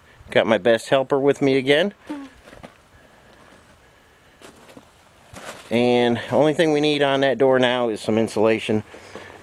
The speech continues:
And like I say, we're putting double two inch on there. It'll be four inches insulation on there, R twenty-eight, plus some, um,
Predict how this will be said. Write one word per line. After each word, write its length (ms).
And 320
like 240
I 40
say, 200
we're 100
putting 300
double 360
two 280
inch 180
on 140
there. 120
It'll 120
be 100
four 300
inches 200
insulation 600
on 160
there, 280
R 200
twenty-eight, 600
plus 460
some, 600
um, 480